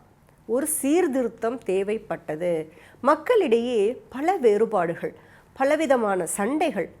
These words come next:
பலவிதமான சச்சரவுகள், இந்த மதத்தின் பெயரை சொல்லி, சமயத்தின் பெயரை சொல்லி, மனிதருக்குள்ள அடித்து கொள்ளக்கூடிய,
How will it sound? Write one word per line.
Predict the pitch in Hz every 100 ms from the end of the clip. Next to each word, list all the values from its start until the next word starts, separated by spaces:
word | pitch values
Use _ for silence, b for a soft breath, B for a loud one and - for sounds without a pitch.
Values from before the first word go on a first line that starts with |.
| _
பலவிதமான | - 240 269 262 233 202 180
சச்சரவுகள், | 175 214 - 370 294 208 175 156 B B B B
இந்த | 240 262 233
மதத்தின் | 196 233 494 494 494 494
பெயரை | 403 226 240 269
சொல்லி, | 254 208 196 208 254
சமயத்தின் | - 233 220 311 392 440 403 311
பெயரை | 302 196 214 254
சொல்லி, | - 190 180 233 214 214 - B B -
மனிதருக்குள்ள | 240 339 392 403 403 285 233 254 247 190 269 -
அடித்து | 196 226 359 - 494
கொள்ளக்கூடிய, | 262 247 214 - 208 180 156 180 208 226